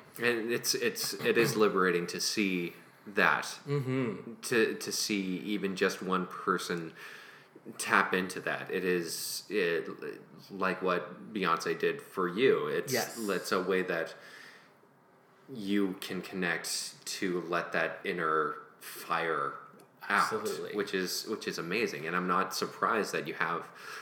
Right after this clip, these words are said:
Speaker 1: such an, such an incredible following, and there is such a love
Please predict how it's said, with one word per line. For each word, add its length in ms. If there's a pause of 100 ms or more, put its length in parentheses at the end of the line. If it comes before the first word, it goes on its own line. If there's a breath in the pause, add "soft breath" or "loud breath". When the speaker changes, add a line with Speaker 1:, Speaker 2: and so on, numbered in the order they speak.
(120)
Speaker 1:
such 400
an, 320 (380)
such 300
an 60
incredible 680 (120)
following, 500
and 140
there 160
is 280
such 220
a 60
love 440